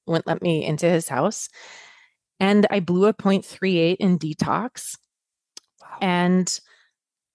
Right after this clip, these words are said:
Speaker 1: and that was, that scared me, not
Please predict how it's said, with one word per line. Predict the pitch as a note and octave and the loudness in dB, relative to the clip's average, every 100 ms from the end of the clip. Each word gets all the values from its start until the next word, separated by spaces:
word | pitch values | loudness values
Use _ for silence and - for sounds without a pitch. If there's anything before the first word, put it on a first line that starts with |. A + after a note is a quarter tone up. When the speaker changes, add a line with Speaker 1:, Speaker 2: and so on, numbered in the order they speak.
| - | -2
Speaker 1:
and | A3+ A3+ G3+ _ - | 0 0 -2 _ -10
that | G#3 D4+ | -4 -2
was, | E4+ D4 B3 | 2 2 0
that | A3 G#3+ | -2 -2
scared | - - - G3+ G#3+ | -4 -8 -2 0 0
me, | C4+ D#4 D#4+ D#4 _ - | 0 0 -2 -4 _ 0
not | A3+ D4 | 2 2